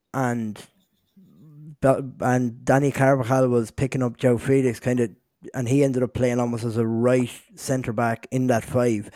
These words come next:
and did, did quite well. I think he probably came out, yeah, he, he did, he did win that battle with João Felix in the end. Felix was taken off.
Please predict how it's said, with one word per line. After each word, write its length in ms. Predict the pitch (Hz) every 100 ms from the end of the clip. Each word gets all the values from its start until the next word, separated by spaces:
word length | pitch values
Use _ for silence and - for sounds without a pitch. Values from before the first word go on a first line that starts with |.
| - - - - -
and 500 | 143 131 120 113 - _ _ _ _ _
did, 160 | - 165
did 200 | 175 165
quite 200 | 160 151
well. 300 | 156 170 151
I 180 | 147 147
think 220 | 160 165
he 180 | - 151
probably 460 | - 147 143 139
came 240 | 127 139 143
out, 160 | 139 - -
yeah, 200 | 147 127
he, 100 | 120
he 160 | 120 127
did, 180 | 135
he 100 | 131
did 160 | 127 143
win 220 | 135 135
that 280 | 123 120 -
battle 280 | 127 127 120
with 100 | 107
João 220 | 120 120
Felix 320 | - 120 113
in 80 | 113
the 100 | 113
end. 160 | 113 107
Felix 300 | 120 120 -
was 120 | 110
taken 300 | 123 113 117
off. 240 | 120 113